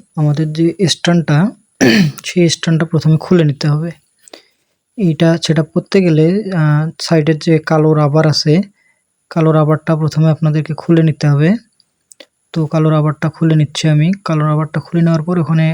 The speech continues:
একটি নাট আছে, নাটটা খুলে নিতে হবে।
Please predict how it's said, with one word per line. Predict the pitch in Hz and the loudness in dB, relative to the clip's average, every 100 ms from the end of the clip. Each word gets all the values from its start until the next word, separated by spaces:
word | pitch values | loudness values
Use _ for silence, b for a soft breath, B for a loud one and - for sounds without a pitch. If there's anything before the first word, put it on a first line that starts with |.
| - b b b b b | -4 b b b b b
একটি | _ - | _ -2
নাট | 156 151 151 | 2 2 2
আছে, | 160 - 180 180 | 0 0 2 4
নাটটা | 175 147 - | 2 0 -2
খুলে | 160 165 165 | -2 0 2
নিতে | 165 151 160 | 2 0 0
হবে। | 160 170 190 | 2 2 0